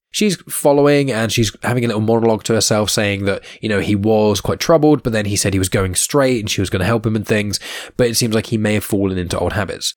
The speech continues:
So she tracks him into this alleyway, and then it cuts back to Emmerich. Emmerich is with his droid who's called Q two. Now, Q two looks a little bit like B D one from the Jedi Fallen Order game that also appears in the twenty twenty run of Afra Comics.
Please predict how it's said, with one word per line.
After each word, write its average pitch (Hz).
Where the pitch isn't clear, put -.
So 151
she 196
tracks -
him 156
into 113
this 101
alleyway, 95
and 113
then 113
it 120
cuts 101
back 87
to 135
Emmerich. 143
Emmerich 196
is 127
with 127
his 107
droid 131
who's 110
called 110
Q 165
two. 92
Now, 135
Q 208
two 170
looks 135
a 151
little 160
bit 127
like 120
B 110
D 113
one 113
from 113
the 98
Jedi 104
Fallen 101
Order 110
game 123
that 107
also 101
appears 101
in 101
the 98
twenty 104
twenty 101
run 92
of 87
Afra 131
Comics. -